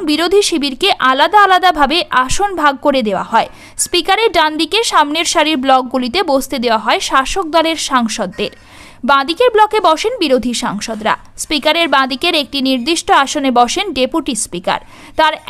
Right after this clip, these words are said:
একদম নিকটে বসেন লোকসভায় বিরোধী দলনেতা। এরপর দুই শিবিরের সাংসদ সংখ্যার উপর ভিত্তি করে আসন ভাগ করে দেওয়া হয়। অষ্টাদশ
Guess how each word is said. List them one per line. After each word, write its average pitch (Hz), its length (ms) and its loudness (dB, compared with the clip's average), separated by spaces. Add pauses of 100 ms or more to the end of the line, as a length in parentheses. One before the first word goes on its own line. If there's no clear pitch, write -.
একদম 285 340 0
নিকটে 370 360 0
বসেন 330 400 0
লোকসভায় 330 540 2
বিরোধী 294 320 0
দলনেতা। 208 540 -2 (1160)
এরপর 294 360 2 (120)
দুই 339 260 0
শিবিরের 392 460 2 (100)
সাংসদ 302 380 0 (120)
সংখ্যার 311 380 2
উপর 302 200 0
ভিত্তি 269 340 -4
করে 285 220 0 (260)
আসন 269 440 0
ভাগ 240 260 0
করে 214 180 -6
দেওয়া 180 280 -8
হয়। 220 160 -2 (460)
অষ্টাদশ 427 440 2